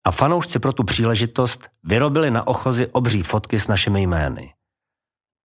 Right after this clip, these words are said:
K tomu větu napsanou o pár řádek výš. Neskutečný zážitek. Nejvíc, co jsem si kdy mohl přát.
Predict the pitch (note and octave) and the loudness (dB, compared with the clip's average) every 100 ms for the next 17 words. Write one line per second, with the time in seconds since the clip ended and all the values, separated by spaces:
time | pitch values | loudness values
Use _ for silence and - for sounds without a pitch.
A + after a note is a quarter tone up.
0 | _ - - C3+ A#2 A#2 A#2+ F#2 F#2+ - | _ -10 -2 2 2 2 0 0 0 0
1 | A2 G#2+ A2+ F#2+ - G2 G2 G2+ - F#2 | 0 0 -2 -4 0 0 2 0 -2 -2
2 | E2+ E2+ C#2+ B1+ - - - _ _ _ | 0 -2 -4 -8 -4 -6 -6 _ _ _
3 | _ _ _ _ _ - E2 A#2 - - | _ _ _ _ _ -4 2 2 0 -2
4 | C3 A#2 - A2+ G2+ F#2 E2+ E2 - - | 0 0 0 0 2 0 0 -4 -8 -10
5 | - _ _ _ _ - F2+ A2+ A#2 B2 | -16 _ _ _ _ -2 0 2 2 0
6 | A#2+ - - - B2+ C3 A#2+ F#2 E2+ G2+ | -2 -6 -8 -4 -2 0 0 0 0 0
7 | G#2 F#2+ F2+ F2+ C#2 B1+ | 2 0 -2 -2 -4 -6